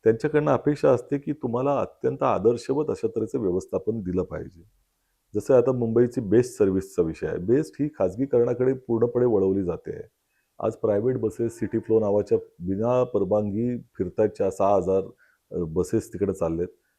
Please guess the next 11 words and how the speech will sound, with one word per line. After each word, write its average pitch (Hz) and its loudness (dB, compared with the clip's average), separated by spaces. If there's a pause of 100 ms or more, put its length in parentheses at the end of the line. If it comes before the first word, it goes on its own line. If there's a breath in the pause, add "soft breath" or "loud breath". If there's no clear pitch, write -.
(120)
तिथले 107 -2
एसी 101 0
रूट 110 2
मुंबईचे 101 0
जे 92 -6
बीएसटीचे 95 -4
होते 92 -4
ते 87 -4
बंद 87 -4
करण्यात 87 -6
आले. 87 -10